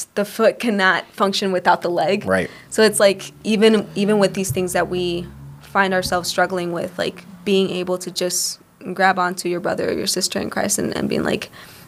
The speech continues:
Speaker 1: "I need you to help me with this," and them just actually helping you instead of pointing the finger at you, because that's also a huge issue, like you
Speaker 2: Right.
Speaker 1: said.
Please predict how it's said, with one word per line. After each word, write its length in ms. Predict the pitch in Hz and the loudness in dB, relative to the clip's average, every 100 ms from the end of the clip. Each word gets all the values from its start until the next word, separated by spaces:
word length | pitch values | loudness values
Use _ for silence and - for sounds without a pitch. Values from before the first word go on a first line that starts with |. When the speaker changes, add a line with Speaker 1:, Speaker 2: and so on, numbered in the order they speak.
| - | -4
Speaker 1:
"I 100 | 190 | 0
need 220 | 196 185 | 2 0
you 60 | 175 | -2
to 80 | 175 | 0
help 260 | 180 170 | 0 0
me 240 | 180 180 202 - | -4 -6 -8 -8
with 200 | 180 - | -6 0
this," 200 | 170 - | 0 0
and 220 | 185 180 | -2 0
them 380 | 180 180 185 185 - - - _ _ | 0 0 -2 -8 -20 -20 -20 _ _
just 360 | 175 180 175 - - | -6 -4 -4 -6 0
actually 720 | 170 170 - 190 180 170 185 _ _ _ - | 0 0 -2 -2 -2 -4 -8 _ _ _ -2
helping 360 | 185 196 202 | 0 2 2
you 120 | 214 | 2
instead 360 | 196 185 - 175 | 2 0 0 0
of 300 | 170 180 - | 0 -4 -12
pointing 260 | - 190 180 | -2 0 0
the 80 | 175 | 0
finger 240 | 170 170 | -2 0
at 160 | 170 - | 0 2
you, 80 | 190 | 0
because 240 | 190 185 | 0 0
that's 160 | 175 - | 0 0
also 280 | 185 - - | -4 -4 -4
a 60 | |
huge 220 | 190 196 | -4 -6
issue, 380 | 202 190 202 208 208 - | -6 -6 -4 -6 -8 -2
like 20 | |
you 60 | 175 | 2
Speaker 2:
Right. 180 | 185 | 2
Speaker 1:
said. 300 | 190 196 196 | 2 -4 -4